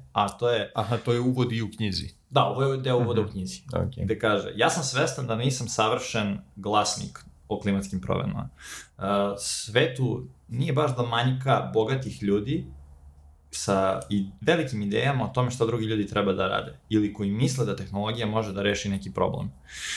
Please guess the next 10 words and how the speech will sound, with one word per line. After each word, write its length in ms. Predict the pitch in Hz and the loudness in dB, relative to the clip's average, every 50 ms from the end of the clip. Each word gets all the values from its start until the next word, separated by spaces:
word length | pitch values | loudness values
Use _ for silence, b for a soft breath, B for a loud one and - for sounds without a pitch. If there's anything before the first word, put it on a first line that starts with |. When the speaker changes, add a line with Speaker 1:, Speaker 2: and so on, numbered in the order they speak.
| B B B B B B _ | B B B B B B _
Speaker 1:
Ja 220 | - 104 131 135 131 | -2 2 2 2 2
sam 140 | 127 131 131 | 2 2 2
vlasnik 320 | 131 127 131 131 127 - | 2 2 2 0 0 0
velikih 380 | 113 110 104 98 101 104 95 - | 2 2 2 0 -2 -6 -10 0
kuća, 460 | - 139 139 131 131 - 135 127 123 120 104 - - - | 2 2 2 2 0 -2 0 2 2 4 2 0 -2 -2
letim 340 | 101 110 113 110 110 101 98 | 0 0 0 0 0 -4 0
privatnim 400 | 113 113 104 104 104 98 95 92 | 2 2 2 2 2 0 0 0
avionima. 840 | 92 92 95 95 101 110 120 123 123 120 117 113 104 98 98 - - b b b b b b _ _ - _ _ _ | 0 0 0 0 0 0 0 0 2 2 2 2 0 -2 -4 -10 -16 b b b b b b _ _ -20 _ _ _
U 60 | - | -16
stvari, 580 | - - 127 127 131 131 131 127 - - - | -4 0 0 2 2 2 0 -2 -6 -10 -14